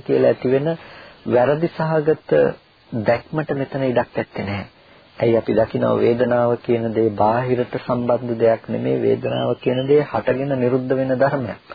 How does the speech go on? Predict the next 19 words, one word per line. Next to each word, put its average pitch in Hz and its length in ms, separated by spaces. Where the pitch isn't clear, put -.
එතකොට 135 380
හටගෙන 139 580
නිරුද්ධ 120 380
වෙනවා 139 360
නම් 160 260
ඒ 127 160
දේ 139 200
නැවත 123 340
කවදාවත් 123 680
අපිට 135 240
දකින්න 127 380
පුළුවන් 131 320
කමක් 135 280
නැත්තේ 208 340
නැහැ 131 360
කියලා 120 360
අපි 147 160
හොඳටම 127 360
දන්නවා. 127 400